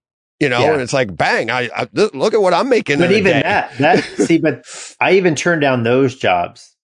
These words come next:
Speaker 2: because again, you know, like, just some random examples. I, you know, early on, I had a guy that wanted to fly me out to Dubai.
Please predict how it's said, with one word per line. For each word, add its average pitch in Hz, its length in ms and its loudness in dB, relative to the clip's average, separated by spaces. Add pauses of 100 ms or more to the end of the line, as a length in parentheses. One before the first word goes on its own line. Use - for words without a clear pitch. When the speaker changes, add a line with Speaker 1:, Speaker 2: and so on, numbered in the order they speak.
(100)
Speaker 2:
because 127 360 -2
again, 123 640 0 (500)
you 139 240 0
know, 120 180 2
like, 113 360 -2 (120)
just - 340 -4 (200)
some 123 220 0
random 127 320 0
examples. 104 720 -4
I, 110 320 0
you 117 120 -2
know, 113 220 0
early 123 360 0
on, 120 280 0
I 113 80 0
had 113 180 0
a 110 60 0
guy 110 460 2
that 107 180 -2
wanted 110 360 -2
to 104 60 -4
fly 110 300 -2
me 107 180 -2
out 107 200 -2
to - 80 -10
Dubai. 95 520 0